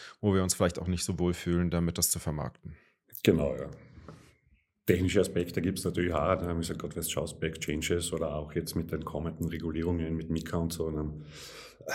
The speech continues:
Speaker 2: Du musst für jede Coin, siehe zum Beispiel Travel Rule, ne? Wie, wie willst du das machen? Adressen signieren für zehntausend Coins, ne? Das ist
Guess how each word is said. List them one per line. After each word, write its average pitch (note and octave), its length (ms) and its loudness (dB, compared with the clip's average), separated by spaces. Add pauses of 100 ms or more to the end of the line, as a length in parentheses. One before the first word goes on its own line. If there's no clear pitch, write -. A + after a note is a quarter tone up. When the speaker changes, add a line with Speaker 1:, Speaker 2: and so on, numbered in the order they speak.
(140)
Speaker 2:
Du D#2+ 80 -2
musst E2+ 200 2
für F2+ 120 2
jede E2+ 240 4
Coin, E2+ 500 -2 (920)
siehe G2 240 4
zum - 100 -4
Beispiel E2+ 220 0
Travel F2 320 -4
Rule, C#2+ 240 -6
ne? D2+ 200 -6
Wie, D2+ 240 -6
wie F2 280 -6
willst F2 160 -4
du F2 80 -6
das - 100 -8
machen? D#2+ 300 -2
Adressen D#2 400 -2
signieren D2+ 400 -4
für C#2+ 420 -4
zehntausend D2 460 -6
Coins, C2+ 320 -8
ne? C#2+ 180 -4
Das - 180 -8
ist - 560 -10